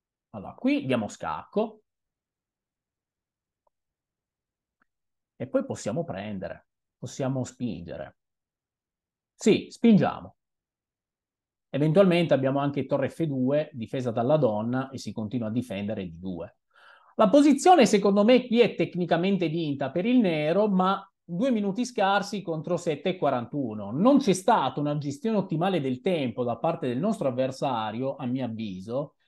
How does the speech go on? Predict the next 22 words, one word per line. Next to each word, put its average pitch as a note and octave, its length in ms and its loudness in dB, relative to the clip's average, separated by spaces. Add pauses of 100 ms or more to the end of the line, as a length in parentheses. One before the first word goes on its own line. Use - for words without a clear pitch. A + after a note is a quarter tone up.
(200)
il C#3 100 -6
quale F3+ 280 4
si - 120 -4
è C#3+ 60 -4
trovato D#3 360 -2
in C3 80 -2
difficoltà C#3 800 -4
con B2 160 -8
tantissimo B2 580 -6
tempo. G2+ 600 -8
Questo G3 240 -2
è D3 40 -6
un D3 60 -2
errore D3 380 0
che C#3+ 80 -8
anche C3+ 220 -8
The A#2+ 80 -6
Lucky A#2 200 -8
Master A#2+ 440 -6
a F#2+ 40 -10
volte G#2 300 -12
commette. F#2+ 760 -12